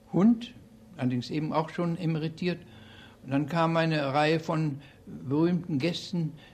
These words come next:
die, äh, nach unseren Untersuchungen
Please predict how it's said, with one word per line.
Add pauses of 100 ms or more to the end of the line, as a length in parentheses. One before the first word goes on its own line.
(140)
die,
äh,
nach
unseren (320)
Untersuchungen